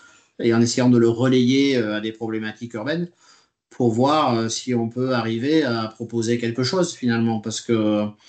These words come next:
moi, je pense qu'on peut pas laisser le sujet, euh, en l'état actuel. Avec des, parce que tu, tu l'as pas dit, Céline, mais la commande publique, euh, de tes missions,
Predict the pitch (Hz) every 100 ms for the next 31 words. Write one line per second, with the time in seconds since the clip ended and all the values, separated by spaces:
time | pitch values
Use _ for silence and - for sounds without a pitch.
0 | - - - _ - 117 123 123 156 160
1 | 147 139 - 160 151 147 165 160 143 -
2 | 151 131 151 160 160 143 123 120 120 117
3 | 117 113 110 107 _ _ _ _ _ 127
4 | 135 131 131 127 147 143 135 123 - -
5 | _ _ 113 110 120 120 104 117 117 117
6 | - _ - 156 147 127 147 151 151 151
7 | 156 175 175 165 143 147 131 123 123 120
8 | - 160 160 160 139 - 160 147 165 170
9 | - _ - 123 117 113 113 117 131 117
10 | 120 - 165 185